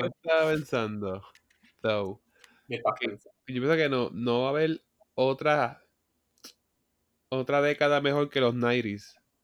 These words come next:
Speaker 1: I think. Como que cartoons,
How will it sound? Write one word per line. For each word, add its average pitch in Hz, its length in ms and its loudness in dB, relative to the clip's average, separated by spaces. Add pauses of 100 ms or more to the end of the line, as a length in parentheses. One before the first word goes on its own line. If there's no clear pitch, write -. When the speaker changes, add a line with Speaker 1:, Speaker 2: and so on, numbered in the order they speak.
(260)
Speaker 1:
I 120 80 -4
think. 92 320 -8 (360)
Como 117 180 -8
que 110 460 -4 (1400)
cartoons, 135 1080 0